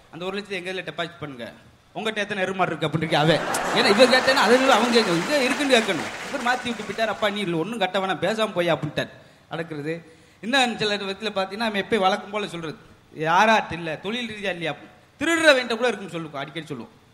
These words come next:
அந்த அம்மா கேக்குது, "எங்க வீட்டுக்குள்ள வந்து திருடுறாள், வீ-, திருடேன்." "மீண்டும் வாயை கூட திறக்கல நீங்க."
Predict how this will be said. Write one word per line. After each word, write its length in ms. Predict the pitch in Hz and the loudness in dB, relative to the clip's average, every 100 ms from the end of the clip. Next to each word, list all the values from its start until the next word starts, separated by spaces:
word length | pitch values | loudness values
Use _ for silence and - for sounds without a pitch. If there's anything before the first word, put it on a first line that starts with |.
| _ | _
அந்த 120 | 147 | -8
அம்மா 160 | 185 190 | -4 -2
கேக்குது, 300 | 165 156 107 - - _ _ _ _ _ | -2 -8 -12 -18 -20 _ _ _ _ _
"எங்க 180 | 151 160 | -12 -10
வீட்டுக்குள்ள 300 | 147 208 170 | -12 -16 -12
வந்து 200 | 151 165 - | -12 -12 -14
திருடுறாள், 340 | 185 165 127 120 | -14 -8 -10 -10
வீ-, 260 | 139 123 160 | -14 -14 -12
திருடேன்." 280 | 156 143 113 _ _ _ _ _ _ | -10 -10 -14 _ _ _ _ _ _
"மீண்டும் 360 | 202 330 370 294 | 0 2 2 2
வாயை 340 | 175 285 381 | 6 6 4
கூட 140 | 381 392 | 0 0
திறக்கல 220 | 285 247 | 0 0
நீங்க." 200 | 226 208 | -6 -8